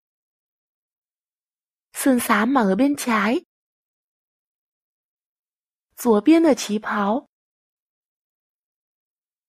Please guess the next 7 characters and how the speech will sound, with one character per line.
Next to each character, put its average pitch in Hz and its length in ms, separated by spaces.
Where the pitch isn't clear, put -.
Màu 226 280
sắc， 349 360
颜 214 360
色。 240 560
Phòng 233 280
thử 214 240
đồ， 202 460